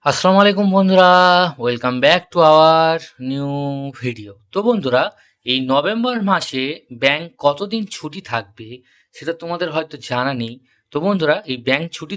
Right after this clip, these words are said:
থাকা মানে সরকারিও ছুটি আছে। তো বন্ধুরা, নভেম্বর মাসে কতদিন ব্যাংক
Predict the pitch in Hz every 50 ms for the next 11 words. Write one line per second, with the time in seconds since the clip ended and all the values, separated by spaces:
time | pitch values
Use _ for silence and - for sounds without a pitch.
0 | 190 185 190 180 202 180 170 160 170 - - 156 143 139 139 170 170 190 196 190
1 | - - 151 139 135 123 117 113 - - 170 220 _ _ _ _ _ _ _ -
2 | 143 147 180 196 196 190 208 220 196 156 147 151 160 165 175 180 202 214 208 190
3 | 185 165 - - 143 143 156 - _ _ _ _ _ _ - 135 143 170 175 185
4 | 202 196 143 127 151 156 170